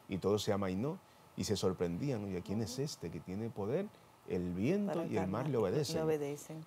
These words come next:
Speaker 1: O sea, que Cristo tiene poder en esos momentos de angustia que parece que, que estamos a punto de, de derrumbarnos. Él con su poder, con su autoridad, manda también a calmar las
Speaker 2: Manda.
Speaker 1: aguas. Y no pocos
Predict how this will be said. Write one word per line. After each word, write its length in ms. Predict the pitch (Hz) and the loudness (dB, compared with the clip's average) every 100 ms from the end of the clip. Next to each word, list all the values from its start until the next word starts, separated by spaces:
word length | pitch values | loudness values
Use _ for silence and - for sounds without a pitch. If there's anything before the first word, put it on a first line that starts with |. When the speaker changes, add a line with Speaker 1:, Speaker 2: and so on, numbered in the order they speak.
| - | -4
Speaker 1:
O 80 | |
sea, 280 | - 117 104 | 2 4 4
que 140 | 101 92 | 2 -2
Cristo 320 | 110 127 147 | 0 2 2
tiene 220 | 135 143 | 2 2
poder 320 | 151 127 127 | 4 4 4
en 80 | 117 | 2
esos 200 | 107 123 | 0 0
momentos 560 | 127 117 123 131 120 104 | 2 4 4 4 2 2
de 80 | 92 | 2
angustia 460 | 95 135 135 - | 2 -2 0 -2
que 100 | 92 | -2
parece 360 | 85 87 95 107 | -2 -4 -2 -4
que, 320 | 110 98 95 | -2 -2 -2
que 80 | - | -6
estamos 360 | 90 95 110 104 | -2 0 0 0
a 80 | 95 | 0
punto 420 | 113 113 110 104 | 0 0 0 0
de, 220 | 98 85 - - - - | 0 -2 -6 -20 -10 2
de 80 | |
derrumbarnos. 840 | 101 104 127 131 113 104 123 147 - - - - | 4 4 2 4 6 6 2 -2 -6 -14 -20 -2
Él 180 | 95 101 | -2 2
con 220 | 113 104 | 0 0
su 220 | - 123 | -2 0
poder, 300 | 139 127 131 | 2 2 2
con 160 | 113 95 | 0 0
su 120 | 135 | 0
autoridad, 560 | 139 127 135 117 113 - - - | 0 0 2 2 0 -2 -14 -12
manda 340 | - 92 107 101 | -2 2 4 4
también 320 | 95 95 101 | 2 2 0
a 80 | 95 | 0
calmar 340 | 90 87 92 | -2 -2 -2
las 120 | 90 | -2
Speaker 2:
Manda. 140 | - 127 | 0 -2
Speaker 1:
aguas. 340 | 123 - - - - - - | -2 -6 -8 -16 -20 -20 0
Y 120 | 113 | 4
no 220 | 107 117 | 6 6
pocos 640 | 135 196 196 104 90 - | 8 8 8 6 0 -2